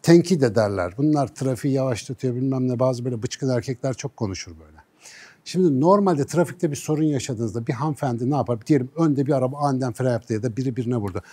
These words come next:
Hanımlar bir taklit yapsanıza, direksiyondasınız. Bir kaza oldu, ne yaparsınız? Böyle daha, ama korkunç bir şey var, böyle çok tehlikeli bir şey var. Bir hareket yapın, böyle nasıl? Ah. Bak eller ne oldu? Bıraktı direksiyonu, frene bastı.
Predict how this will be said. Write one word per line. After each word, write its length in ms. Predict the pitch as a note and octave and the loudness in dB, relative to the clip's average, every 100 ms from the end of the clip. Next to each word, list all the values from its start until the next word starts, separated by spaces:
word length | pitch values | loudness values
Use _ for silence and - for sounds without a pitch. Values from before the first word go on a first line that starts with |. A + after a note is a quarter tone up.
| - | -18
Hanımlar 420 | - G3 F3 D3+ D3 | 4 6 8 4 2
bir 80 | |
taklit 360 | C#3+ F#3+ F#3 C#3+ | 0 0 0 0
yapsanıza, 420 | D3+ - B2 A2+ | -2 0 -2 0
direksiyondasınız. 840 | D3 F3+ - E3+ D#3 C#3+ A#2+ C#3 - _ _ _ _ _ | 2 2 2 0 0 0 -2 -4 -6 _ _ _ _ _
Bir 140 | F#3+ - | -2 2
kaza 260 | G#3+ G3+ | 6 8
oldu, 180 | F3+ F3 | 8 8
ne 40 | |
yaparsınız? 640 | A3 E3 B2 - F2 D#2 - _ _ - - _ _ _ _ _ C#4 - D#4+ - E4 - - G3+ - - - | 8 8 2 0 -8 -12 -16 _ _ -20 -20 _ _ _ _ _ -20 -20 -16 -16 -18 -20 -20 -20 -20 -10 0
Böyle 220 | F3 C#3+ | 0 2
daha, 160 | F#3+ E3 | 0 4
ama 200 | F#3+ G#3+ | 2 12
korkunç 380 | G#3+ G#3+ A#3 | 12 12 6
bir 60 | C#3+ | 4
şey 140 | D#3 | 4
var, 180 | C3 B2 | 8 8
böyle 240 | C#3 D3 D3+ | 6 4 6
çok 240 | B3 F3 | 6 8
tehlikeli 340 | F3+ C#3 B2 A2+ | 6 6 2 -2
bir 60 | |
şey 140 | G2 G2+ | -4 -6
var. 140 | F#2+ _ _ | -8 _ _
Bir 60 | F#3+ | 4
hareket 380 | G3+ A3 A#3 E3+ | 4 4 2 0
yapın, 160 | C3+ | 4
böyle 120 | E3+ | 4
nasıl? 220 | G#3+ - F#3 - _ _ - - - - _ - - | 4 0 -10 -14 _ _ -20 -20 -20 -20 _ -20 -8
Ah. 220 | - - - _ _ - - - - - - - | -6 -6 -10 _ _ -20 -20 -20 -20 -20 -14 2
Bak 120 | F#3 | 10
eller 280 | G#3+ A3 A3+ | 12 12 12
ne 60 | A#3+ | 12
oldu? 320 | G3 B3+ - - _ _ _ _ G#3+ | 8 6 2 -10 _ _ _ _ 10
Bıraktı 320 | A3+ - G3+ | 10 10 8
direksiyonu, 380 | G#3 - G3 A3 | 10 8 4 6
frene 340 | A3+ A3+ G#3+ | 8 10 12
bastı. 340 | G3 C#3+ - | 12 10 2